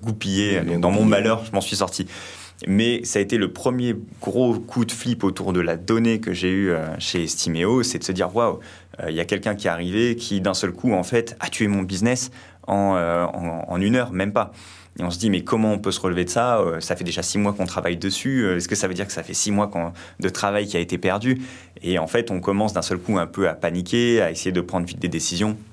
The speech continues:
Speaker 1: Et en fait, heureusement, avec mon associé, on s'est posé, on a rationalisé un peu ça. On s'est dit qu'il n'y avait pas mort d'homme.
Speaker 2: Mm.
Speaker 1: Euh,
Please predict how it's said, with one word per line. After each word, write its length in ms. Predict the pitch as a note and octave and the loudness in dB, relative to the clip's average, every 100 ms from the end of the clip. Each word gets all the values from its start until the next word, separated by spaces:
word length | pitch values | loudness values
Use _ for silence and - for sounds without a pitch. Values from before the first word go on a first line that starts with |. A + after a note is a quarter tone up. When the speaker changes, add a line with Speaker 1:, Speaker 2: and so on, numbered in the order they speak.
| - - - - - | -20 -20 -20 -16 -6
Speaker 1:
Et 80 | F2+ | -4
en 80 | E2+ | 0
fait, 220 | G#2 F#2+ | 0 0
heureusement, 500 | F2 F2 G2+ A2+ A#2 | 2 2 2 2 4
avec 180 | F#2 E2+ | 0 0
mon 120 | F2 | -2
associé, 320 | E2 F2 G2 | -2 -2 -2
on 40 | F2 | -2
s'est 140 | - | -4
posé, 400 | - E2+ G2+ A2+ A2 - - - | -2 0 0 0 -6 -16 -16 -8
on 100 | D#2+ | -6
a 80 | E2 | -4
rationalisé 640 | - F2 F#2+ F2 E2+ E2 | -4 -2 0 0 0 -2
un 140 | E2 | -2
peu 160 | - E2 | -4 -2
ça. 320 | - G#2+ A2 - - - - - | 2 2 0 -6 -18 -20 -10 -4
On 60 | |
s'est 140 | F2 E2+ | -2 -2
dit 160 | F#2 | -2
qu'il 120 | F2 | 0
n'y 60 | E2 | -2
avait 80 | D#2+ | -2
pas 140 | D#2 | -4
mort 160 | D2+ D2 | -4 -2
d'homme. 260 | F#2 G#2 G#2+ G#2 | -2 -2 -2 2
Speaker 2:
Mm. 60 | G#2+ | 4
Speaker 1:
Euh, 420 | D#2+ D#2 E2 | 2 0 -2